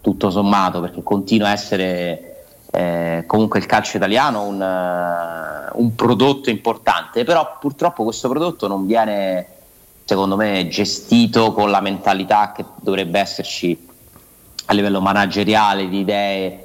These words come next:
eh, nel duemilaventidue. C'è poca competenza, poca visione soprattutto, e si, ci si riduce sempre agli scontri tra i piccoli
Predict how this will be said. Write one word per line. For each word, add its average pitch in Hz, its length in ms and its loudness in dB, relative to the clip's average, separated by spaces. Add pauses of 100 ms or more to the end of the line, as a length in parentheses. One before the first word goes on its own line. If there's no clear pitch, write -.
(360)
eh, 98 100 -2
nel 98 220 0
duemilaventidue. 107 960 2
C'è 98 180 -6
poca 90 1040 2
competenza, 110 920 -2
poca 101 280 -2
visione 110 640 2
soprattutto, 101 920 -2
e 87 280 0
si, 98 320 0
ci - 180 -2
si 208 100 2
riduce 107 460 2
sempre 95 420 0
agli 87 760 2
scontri 92 560 2
tra 87 160 2
i 87 40 0
piccoli 85 580 0